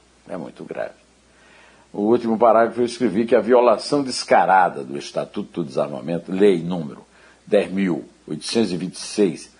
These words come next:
de vinte e dois de dezembro de dois mil e três, ao arrepio do Estado de Direito, mostra como tudo isso é muito grave e realista.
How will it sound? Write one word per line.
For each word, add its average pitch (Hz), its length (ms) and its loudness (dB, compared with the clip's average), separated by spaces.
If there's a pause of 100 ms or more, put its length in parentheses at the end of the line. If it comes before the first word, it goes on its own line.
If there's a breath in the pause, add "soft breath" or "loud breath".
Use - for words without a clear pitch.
(400 soft breath)
de 80 120 -10
vinte 85 180 -8
e 78 40 -14
dois 107 200 4
de 87 60 -8
dezembro 87 500 0
de 65 80 -14
dois 78 180 -4
mil 76 140 -8
e 69 60 -8
três, 92 760 -2 (560 soft breath)
ao 107 160 4
arrepio 117 380 2
do 127 80 0
Estado 117 300 4
de 110 100 -2
Direito, 95 420 2
mostra 120 380 4
como 113 200 -2
tudo - 300 -6
isso 123 160 0
é 113 40 6
muito 131 280 -2
grave 113 460 6
e - 20 4
realista. 104 640 2